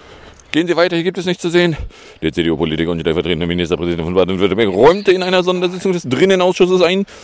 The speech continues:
das Schreiben des Anwalts des Bullen an einen Journalisten weitergegeben zu haben. Das ist laut Staatsanwaltschaft strafbar und kann mit einer Geldbuße oder einer Freiheitsstrafe von bis zu einem Jahr geahndet werden. Gegen den beteiligten Journalisten wird ebenfalls ermittelt. Stropp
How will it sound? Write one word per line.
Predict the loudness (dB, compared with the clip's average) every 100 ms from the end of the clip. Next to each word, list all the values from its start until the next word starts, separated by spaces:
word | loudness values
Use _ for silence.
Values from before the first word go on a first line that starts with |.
| -14 -4
das | -4
Schreiben | -2 0 4 4 4 2
des | 0
Anwalts | 0 2 2 0
des | -4 -4
Bullen | 2 2 6 4 4
an | 0
einen | 0 0 2
Journalisten | 0 0 -2 -2 -2 2
weitergegeben | 4 4 0 2 2
zu | 4
haben. | 4 2 -6 -16 -20 -18 -16 -8
Das | -4 -2
ist | -2
laut | 0
Staatsanwaltschaft | 2 0 0 -2 -2 -4 _
strafbar | -6 0 0 2 4 6 4
und | 0
kann | -2
mit | 0
einer | 0 2
Geldbuße | 2 0 -2 -2 2 2
oder | 2 -2
einer | -4
Freiheitsstrafe | 0 0 2 2 4
von | 2 0
bis | -2
zu | 0
einem | 2 4
Jahr | 4 6
geahndet | 4 4 2
werden. | 2 2 0 -8 -12 -20 -18 -16 -14 -8
Gegen | 0 0
den | 2 2
beteiligten | 4 4 2 0
Journalisten | 0 2 0 -2 -4
wird | 0
ebenfalls | -2 0 -2 2
ermittelt. | 2 2 -4 -8 -14 -16 -20 -18 -18 -20 -20 -20 -12
Stropp | -2 0 0